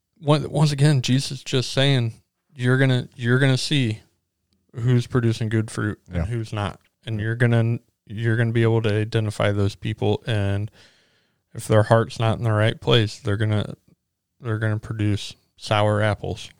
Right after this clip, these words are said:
Speaker 2: Yeah. If they're working for their salvation, it's not gonna taste the same.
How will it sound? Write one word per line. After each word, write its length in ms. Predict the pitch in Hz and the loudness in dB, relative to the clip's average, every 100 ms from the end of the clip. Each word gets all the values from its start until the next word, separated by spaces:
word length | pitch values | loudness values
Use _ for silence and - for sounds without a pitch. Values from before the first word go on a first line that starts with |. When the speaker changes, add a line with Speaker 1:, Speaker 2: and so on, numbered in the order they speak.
| _ 92 | _ -4
Speaker 2:
Yeah. 200 | 87 85 _ _ _ - | -2 -2 _ _ _ -4
If 200 | 98 - | -4 2
they're 200 | 101 95 | 2 4
working 640 | 98 113 110 110 101 101 - _ | 6 6 6 4 2 0 -6 _
for 320 | - - 110 104 | -8 4 6 8
their 160 | 101 | 4
salvation, 720 | - 98 92 95 85 85 78 - _ _ _ _ _ _ _ | 4 2 4 2 2 -2 -6 -10 _ _ _ _ _ _ _
it's 160 | 90 - | -10 0
not 180 | 92 92 | 0 2
gonna 140 | 92 | 0
taste 320 | - 101 92 | 2 0 0
the 80 | 92 | -4
same. 380 | - 87 82 | -2 -2 -4